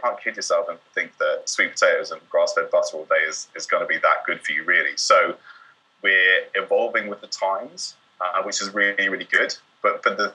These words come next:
the big thing about paleo to me is the fact that it's become more than about food. And I think that's where people really start to see the benefits. So we're talking about, um, you know, it provides community. There's a big online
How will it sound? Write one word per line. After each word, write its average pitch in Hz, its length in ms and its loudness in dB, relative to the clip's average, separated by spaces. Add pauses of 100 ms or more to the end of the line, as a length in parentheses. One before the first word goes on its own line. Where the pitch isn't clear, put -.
the - 80 0
big - 240 0
thing 107 120 2
about - 280 4
paleo 101 200 4 (300)
to 104 120 -6
me 113 80 0
is 92 100 -2
the - 60 -6
fact 98 180 4
that 87 60 -2
it's - 80 -8
become - 240 -4
more 101 460 0
than 87 120 -8
about 87 360 0
food. 80 300 -4
And 80 80 -8
I 87 140 2
think 104 140 -4
that's 98 240 0
where 82 160 -2 (140)
people 82 260 -10
really 85 160 -4
start - 260 2
to - 40 -2
see 87 120 -6
the 82 80 -10
benefits. - 460 0
So 92 100 0
we're 87 80 -2
talking 87 340 -4
about, 85 400 4 (880)
um, 80 120 -6 (300)
you 92 60 4
know, 87 80 6
it - 40 -4
provides 98 340 0
community. 123 440 -6
There's 76 140 -8
a - 60 -12
big 87 180 0
online 85 400 0